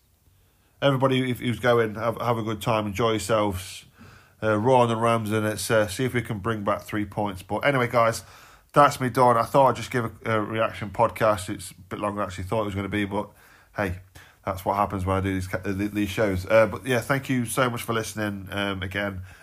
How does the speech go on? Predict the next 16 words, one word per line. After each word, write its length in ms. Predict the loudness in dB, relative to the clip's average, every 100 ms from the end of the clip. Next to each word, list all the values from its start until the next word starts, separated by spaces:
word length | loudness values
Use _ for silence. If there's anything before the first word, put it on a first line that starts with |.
| -20 -20 -10
as 140 | -2
always, 440 | 0 0 0 -2 -2
thank 200 | -6 -8
you 80 | -10
for 60 |
tuning 340 | -6 -4 -4 -4
in. 260 | -4 -4
Um, 520 | -6 -4 -4 -4 -6 -10 -10
remember 240 | -6 -6 -4
to 100 | -2
like, 500 | 2 2 0 -4 -16 -14
share, 520 | -6 0 0 0 -4 -10 _ _ _ _ _ -4
follow 260 | 0 2
me 160 | 2 0
on 160 | -2
Twitter, 540 | -2 -6 -2 -2 0